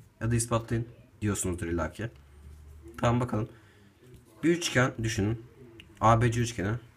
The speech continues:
Otuz, altmış, doksan. Şimdi buna bir kenar ortay çizersek eğer. Ne, neydi hocam? Kural vardı bir tane. Doksan derecenin, e, doksan dereceden çıkan kenar ortay şu iki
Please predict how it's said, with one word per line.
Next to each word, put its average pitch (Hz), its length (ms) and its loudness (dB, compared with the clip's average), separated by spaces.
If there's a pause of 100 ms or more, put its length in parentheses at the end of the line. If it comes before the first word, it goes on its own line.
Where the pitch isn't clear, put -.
(800)
Otuz, 110 200 0
altmış, 113 280 0
doksan. 107 340 -2 (1400)
Şimdi 117 280 0
buna 160 300 2 (500)
bir 151 300 0 (960)
kenar 139 260 6
ortay 143 240 2
çizersek 135 460 0
eğer. 120 220 0 (1300)
Ne, 131 320 2
neydi 135 200 2
hocam? 120 360 0 (140)
Kural 123 300 4
vardı 90 200 0
bir 90 60 -6
tane. 101 260 -2 (640)
Doksan 120 380 2
derecenin, 104 460 0 (560)
e, 92 100 -4
doksan 120 320 2
dereceden 98 240 -2
çıkan 98 220 -4
kenar 113 260 2
ortay 123 200 -2 (440)
şu - 140 0
iki 127 360 0